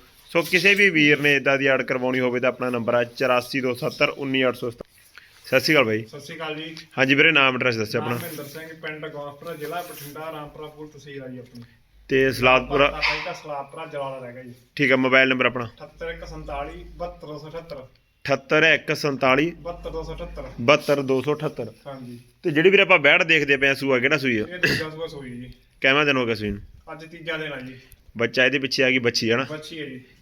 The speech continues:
Speaker 1: ਜੇਰ ਜੂਰ ਓਕੇ ਆ?
Speaker 2: ਹਾਂਜੀ, ਜਮਾ ਓਕੇ ਆ।
Speaker 1: ਆਪਣੇ ਘਰੇ ਸੂਈ ਆ?
Speaker 2: ਨਹੀਂ, ਆਪਣਾ ਹੁਣੇ ਲਿਆਂਦੀ, ਆਪਣੇ ਘਰੇ ਨਹੀਂ ਸੂਈ, ਆਪਾਂ ਨੂੰ ਗੱਪ ਮਾਰ ਕੇ।
Speaker 1: ਠੀਕ ਹੈ, ਜੇਰ ਜੂਰ ਓਕੇ ਆ ਜਮਾ?
Speaker 2: ਹਾਂ, ਓਕੇ ਆ।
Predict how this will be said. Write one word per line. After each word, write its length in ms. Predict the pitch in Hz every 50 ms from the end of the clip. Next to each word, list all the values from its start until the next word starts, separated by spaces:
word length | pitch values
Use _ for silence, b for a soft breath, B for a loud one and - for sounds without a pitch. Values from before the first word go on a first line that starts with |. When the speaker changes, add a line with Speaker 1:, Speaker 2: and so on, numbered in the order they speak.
| _ _ _ _
Speaker 1:
ਜੇਰ 200 | 113 127 127 120
ਜੂਰ 120 | 120 131
ਓਕੇ 220 | 131 131 127 131 147
ਆ? 80 | 139 135 - _ 160
Speaker 2:
ਹਾਂਜੀ, 240 | 151 143 139 143 139
ਜਮਾ 200 | 143 143 156 151
ਓਕੇ 220 | 143 - - 139
ਆ। 40 | 131 127
Speaker 1:
ਆਪਣੇ 200 | 127 131 139 139
ਘਰੇ 200 | 135 151 139 135
ਸੂਈ 180 | 127 143 143 143
ਆ? 80 | 139 131 - _ _ _ _ _ 165
Speaker 2:
ਨਹੀਂ, 100 | 175 185
ਆਪਣਾ 320 | 180 175 - 185 180 170
ਹੁਣੇ 180 | 170 175 196 196
ਲਿਆਂਦੀ, 300 | 202 196 185 156 151 151
ਆਪਣੇ 220 | 147 - 156 160
ਘਰੇ 240 | 160 180 165 151 143
ਨਹੀਂ 120 | 135 131 135
ਸੂਈ, 140 | 135 135
ਆਪਾਂ 200 | 135 127 - 135 135
ਨੂੰ 100 | 131 127
ਗੱਪ 180 | 127 123 _
ਮਾਰ 120 | 127 123 117
ਕੇ। 360 | - - 117 - - - - - - - -
Speaker 1:
ਠੀਕ 220 | - 143 135 113 113
ਹੈ, 140 | 110 101 101
ਜੇਰ 220 | 101 110 123 127
ਜੂਰ 180 | 120 131 135 131 -
ਓਕੇ 240 | 117 135 135 156 151
ਆ 40 |
ਜਮਾ? 200 | 147 143 143 139 131 _ -
Speaker 2:
ਹਾਂ, 80 | 156 156
ਓਕੇ 340 | 170 165 165 160 165 160
ਆ। 60 | 147